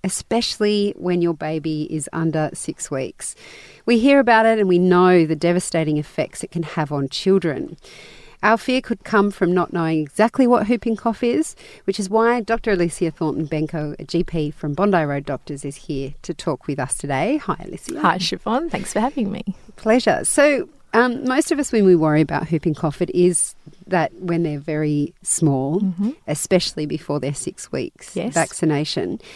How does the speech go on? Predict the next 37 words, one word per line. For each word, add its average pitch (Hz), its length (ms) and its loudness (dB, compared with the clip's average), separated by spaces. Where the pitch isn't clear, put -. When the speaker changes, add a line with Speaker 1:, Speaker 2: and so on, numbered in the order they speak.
Speaker 1:
Is 269 120 0
that 311 140 0
when 339 160 2
children 190 440 0
are 151 260 -2
at - 100 -10
most 143 520 -6
at - 420 -6
risk 160 340 -6
for 170 100 -10
the 156 100 -4
dangerous 156 560 -2
side 151 220 2
effects - 360 -6
of 156 160 -8
whooping 170 240 -2
cough? - 360 -10
Speaker 2:
Absolutely. 160 720 0
The 180 100 4
younger 190 260 6
the 180 120 2
child, 208 560 4
the 175 80 2
more 160 320 2
at 151 160 -4
risk 156 280 -2
they 147 180 0
are. 143 240 2
But 165 180 2
even 226 320 4
under 175 200 2
six - 380 -4
months, 127 360 -4
to 165 100 -8
be 151 120 2
honest, 214 360 0
most 185 440 -2